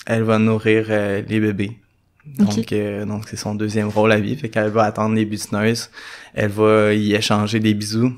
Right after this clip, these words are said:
Speaker 1: y échanger du nectar à, à, de la même façon. Puis elle va redistribuer, euh, son nectar qu'elle va avoir accumulé pour, euh, pour, euh, le couvain qu'on appelle, euh, les œufs, les larves,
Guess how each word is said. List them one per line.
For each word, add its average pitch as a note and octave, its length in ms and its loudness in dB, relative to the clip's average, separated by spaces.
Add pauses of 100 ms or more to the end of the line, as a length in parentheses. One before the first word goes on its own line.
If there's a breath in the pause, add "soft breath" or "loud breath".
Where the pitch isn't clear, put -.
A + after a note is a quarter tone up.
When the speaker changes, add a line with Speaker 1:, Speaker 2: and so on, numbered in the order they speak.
Speaker 1:
y - 120 -12
échanger G#2+ 380 0
du G#2 80 -8
nectar G#2+ 440 2
à, G#2 320 -2
à, G2+ 40 -2
de G2+ 140 -8
la G#2+ 100 2
même G#2+ 140 -2
façon. C3+ 420 -4
Puis A2+ 300 -4 (380 loud breath)
elle A2+ 140 4
va A2+ 180 4
redistribuer, A2+ 1000 2
euh, G#2 220 0
son G#2+ 220 0
nectar G#2+ 420 0
qu'elle A2 160 -2
va G#2 160 0
avoir G2+ 240 -2
accumulé G#2+ 440 -2
pour, A2+ 500 0
euh, G2+ 240 -2 (180)
pour, A2 280 -2
euh, G2 260 -4 (680 loud breath)
le A2+ 120 6
couvain A2 320 0
qu'on G#2 200 -6
appelle, G2+ 440 -2 (340)
euh, G2+ 300 -4
les G#2 320 -2
œufs, G#2+ 120 0
les G#2 140 0
larves, G#2+ 460 -4